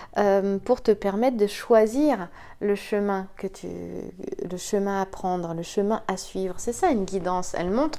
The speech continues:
le chemin à suivre. Et le cierge, c'est ça, il te montre le chemin à suivre. Euh, mais il va te montrer aussi, euh, les illusions. Où est-ce que sont les illusions ? Voilà. Il y a cette notion d'apporter de la clarté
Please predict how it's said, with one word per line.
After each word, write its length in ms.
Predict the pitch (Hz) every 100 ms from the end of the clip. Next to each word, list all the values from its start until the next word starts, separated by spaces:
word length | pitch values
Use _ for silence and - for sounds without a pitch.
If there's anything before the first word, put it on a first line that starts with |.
| -
le 140 | 185
chemin 360 | - 214 262 277
à 120 | 226
suivre. 400 | 202 - 202 180 180 - - -
Et 60 | 185
le 140 | 175
cierge, 500 | 180 - 339 359 - -
c'est 180 | - 294
ça, 320 | - 214 208 -
il 60 |
te 160 | - 185
montre 440 | 175 220 320 -
le 80 | 190
chemin 380 | 185 208 220 247 226
à 100 | 208
suivre. 400 | - 196 185 180 - - - - - 180
Euh, 160 | 185 180
mais 320 | 185 202 254
il 60 |
va 100 | 302
te 100 | 311
montrer 380 | 294 240 233 - 427
aussi, 380 | 254 233 - 330 381 427 - 220
euh, 100 | 214
les 300 | 214 214 226
illusions. 480 | 262 285 269 233 214 - -
Où 120 | 208 254
est-ce 160 | 262
que 100 | 220
sont 240 | 208 277 277
les 240 | 233 208
illusions ? 400 | 214 220 202 190 - _ -
Voilà. 260 | - 185 175 - -
Il 80 | -
y 20 |
a 40 | 196
cette 240 | 480 -
notion 440 | 262 262 - 302 285
d'apporter 520 | 220 214 226 - 262
de 120 | 208
la 120 | 190
clarté 640 | 190 254 247 - 247 277